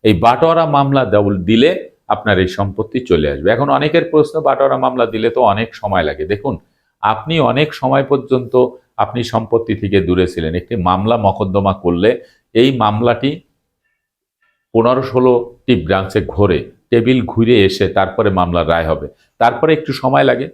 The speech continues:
এখন বর্তমানে আড়াই থেকে তিন বছরের মধ্যেই কিন্তু বাটোয়ারা মামলার ফলাফল পাওয়া যাচ্ছে। তো এই বিষয়টা নিয়ে আপনারা যারা প্রশ্ন করেছিলেন, আশা করি বুঝতে পেরেছেন।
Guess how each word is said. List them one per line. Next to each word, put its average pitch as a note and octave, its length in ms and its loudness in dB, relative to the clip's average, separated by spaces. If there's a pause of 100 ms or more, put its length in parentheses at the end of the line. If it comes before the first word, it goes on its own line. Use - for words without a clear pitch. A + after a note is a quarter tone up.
(200)
এখন A2+ 320 0
বর্তমানে A#2+ 640 0
আড়াই G#2+ 300 0
থেকে C3 240 0
তিন A2+ 260 -4
বছরের A2+ 320 0
মধ্যেই A2 320 -2
কিন্তু G#2 300 -6
বাটোয়ারা F#2 400 0
মামলার F2 360 0 (380)
ফলাফল A#2 440 0
পাওয়া E2+ 280 0
যাচ্ছে। E2 440 -4 (360)
তো B2 60 4
এই C#3 200 4
বিষয়টা D#3 460 0
নিয়ে D#3 320 -4 (260)
আপনারা A#2 360 0
যারা A2 200 2
প্রশ্ন A2+ 500 0
করেছিলেন, C#3 480 0
আশা G#2 200 -2
করি G#2 200 0
বুঝতে F2+ 320 -2
পেরেছেন। A2 440 0